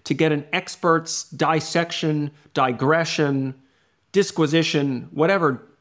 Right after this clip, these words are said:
next D word I can come up with, debate over these fascinating topics, the insider baseball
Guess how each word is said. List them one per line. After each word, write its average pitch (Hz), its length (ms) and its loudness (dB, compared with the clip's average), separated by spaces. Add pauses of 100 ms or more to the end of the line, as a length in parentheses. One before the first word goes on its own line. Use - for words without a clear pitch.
next 160 260 -2
D 185 200 2
word 156 260 4
I 120 80 2
can 117 160 -4
come 110 220 -2
up 107 160 -2
with, 139 360 -2 (280)
debate 180 540 0 (480)
over 165 500 2
these 180 560 0 (460)
fascinating 180 800 0
topics, 170 680 -2
the 165 260 2
insider 175 540 4
baseball 127 840 0